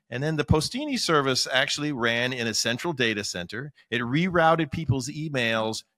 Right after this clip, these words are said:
to their servers. They would look and clean out the emails and remove all the spam and malware, and then send clean,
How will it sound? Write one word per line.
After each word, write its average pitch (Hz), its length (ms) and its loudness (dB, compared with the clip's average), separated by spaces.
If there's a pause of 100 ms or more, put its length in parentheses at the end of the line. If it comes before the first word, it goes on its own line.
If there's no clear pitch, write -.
(120)
to 127 180 2
their 139 400 6
servers. 110 720 0 (500)
They 123 240 2
would 147 200 2
look 139 360 4
and 117 160 -2
clean 151 400 -2
out 135 380 2
the 131 320 -4
emails 113 680 -2 (120)
and 107 200 -2
remove 127 320 0
all 131 160 2
the 123 80 -2
spam 113 520 0
and 123 120 -4
malware, 110 560 -2 (240)
and 113 120 -2
then 123 140 0
send 131 640 0 (120)
clean, 143 680 -2